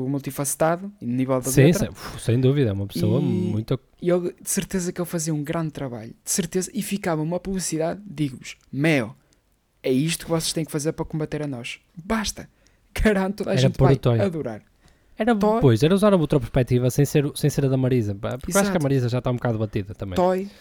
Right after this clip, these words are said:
Speaker 1: Ronaldo, Kim Barreiros, Fado, Rissóis de Camarão e Ro-, Rojões.
Speaker 2: Exatamente.
Speaker 1: Simples. S-, s-,
Speaker 2: Ok.
Speaker 1: chega,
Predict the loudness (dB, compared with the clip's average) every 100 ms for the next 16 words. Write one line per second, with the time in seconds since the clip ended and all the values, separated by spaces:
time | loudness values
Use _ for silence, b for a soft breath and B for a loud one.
0 | -14 -4 0 2 2 0 -2 -8 -12 _
1 | _ -2 2 2 0 -2 -4 -8 -12 -16
2 | _ _ _ _ -14 -2 2 2 0 -8
3 | -14 _ _ _ _ _ _ -6 -2 2
4 | 2 2 2 2 2 0 -2 -10 _ _
5 | _ _ _ -4 -2 -2 -4 -2 -2 -2
6 | -4 -6 -12 _ _ _ -2 2 2 2
7 | -4 -6 -10 -10 -4 -4 -4 -4 -2 0
8 | -2 -6 -2 0 2 0 -6